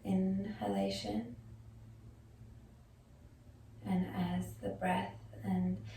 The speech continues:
the air gently kiss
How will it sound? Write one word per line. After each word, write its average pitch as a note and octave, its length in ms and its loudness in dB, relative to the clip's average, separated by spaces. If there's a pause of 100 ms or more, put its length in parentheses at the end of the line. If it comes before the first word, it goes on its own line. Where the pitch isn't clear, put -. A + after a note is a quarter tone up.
(320)
the F#3+ 220 4
air F#3 580 4 (1200)
gently G3+ 540 0
kiss - 640 -4